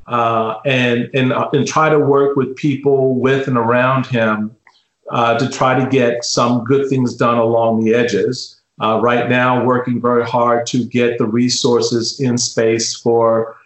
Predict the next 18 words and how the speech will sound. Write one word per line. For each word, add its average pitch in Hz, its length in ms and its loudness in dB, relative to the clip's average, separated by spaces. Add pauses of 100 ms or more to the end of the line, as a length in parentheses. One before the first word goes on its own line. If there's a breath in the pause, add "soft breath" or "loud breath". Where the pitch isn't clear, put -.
(280 loud breath)
for 123 120 0
minority 120 520 2
businesses, - 880 -4
um, 107 600 0 (320 soft breath)
to, 113 680 0
to 117 120 0
help 127 500 0
states 123 520 -2
get, 120 380 0 (120)
uh, 113 280 0
the 113 100 0
P 131 220 -2
P 127 460 0
Es 101 100 -2
they 101 160 2
want 98 360 0 (460)
and 110 200 2
need. 98 380 -2